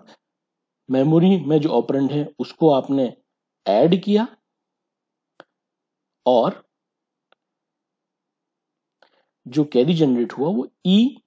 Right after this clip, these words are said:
वन बिट का जो फ्लिप फ्लॉप है वहां पे स्टोर कर दिया। तो ये होता कैसे है, आइए इसका, अ, रजिस्टर ट्रांसफर लैंग्वेज में देखें। मैंने जैसे बताया कि टी थ्री तक ऑपरेशन सब में सेम रहते हैं।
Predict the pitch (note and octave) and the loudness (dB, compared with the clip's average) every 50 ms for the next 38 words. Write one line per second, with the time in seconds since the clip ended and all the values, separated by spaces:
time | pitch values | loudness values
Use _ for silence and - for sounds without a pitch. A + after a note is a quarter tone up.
0 | _ - - B2 D#3 E3 E3 D#3+ D#3+ D#3 - C#3 C3+ C3+ - - A2 - - - | _ -12 -2 0 0 2 2 0 0 0 0 -2 -2 -2 -4 -4 -6 -6 -6 -8
1 | A2+ G2+ - F#2 - B2 A#2+ A#2+ - C3 - - - - - - A#2 A2+ - C#3+ | -10 -8 -6 -4 -4 -4 -4 -4 -8 -8 -10 -8 -8 -10 -8 -8 -12 -12 -10 -10
2 | - - - - C3 - - - - E3+ E3 E3+ F3 F3 E3+ - G3 F#3+ C#3 A#2+ | -12 -10 -6 -6 -6 -6 -6 -6 -2 -2 0 2 2 0 2 2 0 0 2 0
3 | B2 C3 C3 C3 - - B2+ A#2+ - - _ _ - - - - - - _ - | 0 -2 -2 -4 -4 -6 -10 -10 -10 -12 _ _ -20 -20 -20 -20 -20 -20 _ -14
4 | - - G#2 G#2 G#2+ G#2 G#2+ A#2+ C3 C#3+ - - E3+ D3 - B2+ B2 B2 - C3+ | -12 -10 -6 -6 -6 -2 -2 -2 -2 -2 0 0 0 0 0 -2 -6 -4 -4 -4
5 | C3 B2+ B2+ B2+ C3 B2+ C3+ C#3+ C#3 C3+ D#3 D3+ - F#3+ F3 D3 B2+ B2+ B2+ B2 | -2 -2 -2 0 -2 -2 -2 -2 -4 -4 -6 -6 -4 -4 -4 -2 -2 -2 -4 -4
6 | - - A2+ A2+ - - C#3+ D#3 E3 D#3 E3 - - C3 C3 - - - D#3 D3 | -4 -6 -8 -8 -6 -4 -4 -4 -4 -6 -8 -10 -10 -12 -12 -12 -12 -10 -6 -4
7 | D#3+ D3 - B2 - - B2+ B2+ B2+ B2+ - C3+ A#2 A#2+ B2 A#2+ - B2+ B2 C3 | -4 -2 -2 -4 -2 -2 -6 -6 -6 -8 -10 -8 -6 -6 -6 -6 -6 -6 -4 -2
8 | D3 D#3 D#3+ D3+ - F3 E3+ F#3 A3 - | 0 0 -2 -2 -2 -2 -2 -2 -4 -6